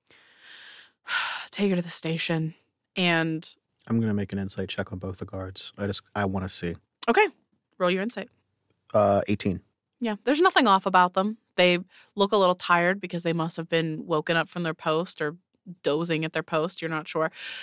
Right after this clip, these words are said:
Speaker 1: But they come over and they gesture for you to move 'cause you're still sitting
Speaker 2: Oh,
Speaker 1: on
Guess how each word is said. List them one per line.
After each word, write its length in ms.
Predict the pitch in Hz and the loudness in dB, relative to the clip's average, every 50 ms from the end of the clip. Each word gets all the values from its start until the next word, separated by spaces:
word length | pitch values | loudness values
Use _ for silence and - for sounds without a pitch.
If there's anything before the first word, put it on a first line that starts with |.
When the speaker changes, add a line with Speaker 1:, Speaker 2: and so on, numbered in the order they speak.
| - - _ | -16 4 _
Speaker 1:
But 240 | 214 202 190 170 165 | 10 10 10 10 8
they 120 | 190 196 196 | 6 4 6
come 160 | - 220 208 | 4 4 4
over 400 | 196 196 190 196 190 190 190 196 - | 4 6 6 6 6 6 4 2 0
and 520 | - 175 170 165 160 165 170 165 165 - - _ _ | 0 2 2 2 2 0 -2 -4 -6 -8 -14 _ _
they 260 | - 175 170 165 160 165 185 _ _ _ _ _ _ _ _ _ _ - | 2 4 4 4 4 0 -4 _ _ _ _ _ _ _ _ _ _ -2
gesture 400 | - 170 165 165 - - 185 180 | 0 2 2 2 0 0 -2 -2
for 160 | 180 - 180 175 | 0 0 -2 -2
you 160 | 180 180 170 | 0 -2 -4
to 120 | 160 165 - _ _ _ _ _ _ _ _ | -6 -6 -10 _ _ _ _ _ _ _ _
move 240 | - 170 165 175 - | -6 -4 -4 -6 -4
'cause 180 | - 180 165 - | -2 -2 -2 -2
you're 80 | - | -4
still 180 | - - 160 170 | -8 -8 -8 -10
sitting 260 | - - - 127 190 175 | -8 -4 -2 -2 -2 -2
Speaker 2:
Oh, 40 | |
Speaker 1:
on 40 | 180 | -4